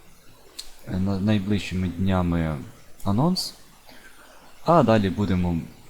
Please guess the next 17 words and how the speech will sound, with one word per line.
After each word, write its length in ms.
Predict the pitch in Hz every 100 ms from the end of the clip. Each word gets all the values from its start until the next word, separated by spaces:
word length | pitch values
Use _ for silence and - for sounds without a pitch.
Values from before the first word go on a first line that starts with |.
| - -
бачити, 540 | 117 123 - - 101 82 - - - - - 76 - -
що 160 | 101
у 140 | 104 90
нас, 340 | 90 85 - - - - - - - -
е, 40 | 82 82 80 78 76 - - - - - - - - - - - - - - 92
вийде. 280 | 76 67 - - - -
Е, 180 | 90 90
відео, 580 | 156 131 120 113 104 92 - - - - - -
вони 280 | 98 107 82
записані 560 | 98 - 92 - 82 87
наперед, 500 | 92 - 139 180 - - - - - - - - - - - - -
і 60 | 123
я 100 | 107
постараюся 760 | 104 - 110 107 98 82 -
їх 440 | 90 82 101 120 -
регулярно 680 | 98 87 101 104 104 98 85 - - - - - -
випускати, 920 | 101 95 - 98 - - 185 - 160